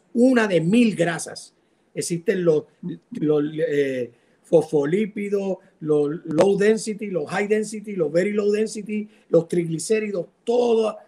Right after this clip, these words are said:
esas sustancias de grasa. Lo que pasa es que ya cuando uno ya sabe que hay cinco de las grasas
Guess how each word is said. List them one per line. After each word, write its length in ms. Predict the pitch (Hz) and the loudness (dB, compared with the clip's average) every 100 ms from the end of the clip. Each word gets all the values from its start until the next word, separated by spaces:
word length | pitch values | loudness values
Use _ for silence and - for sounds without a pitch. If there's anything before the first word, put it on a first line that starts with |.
| _ - | _ -4
esas 280 | 185 214 | -4 -4
sustancias 540 | 214 202 - 208 - 190 | -6 -10 -2 -2 0 -4
de 80 | 98 | -4
grasa. 260 | 233 196 | -4 -2
Lo 80 | 170 | -2
que 80 | 160 | -2
pasa 180 | 170 208 | -6 -8
es 80 | |
que 140 | - 185 | -6 -4
ya 260 | 185 202 _ _ _ | -4 -6 _ _ _
cuando 260 | 170 160 160 | -2 2 4
uno 180 | 208 | 4
ya 160 | 220 226 | 6 4
sabe 500 | - 220 208 156 135 _ _ _ _ | 2 -2 0 0 -2 _ _ _ _
que 120 | 160 | 0
hay 160 | 165 180 | 0 0
cinco 480 | - 220 220 214 | 0 2 2 0
de 100 | 196 | -2
las 180 | 170 156 | -2 -2
grasas 420 | 170 180 190 202 | -4 -4 -6 -10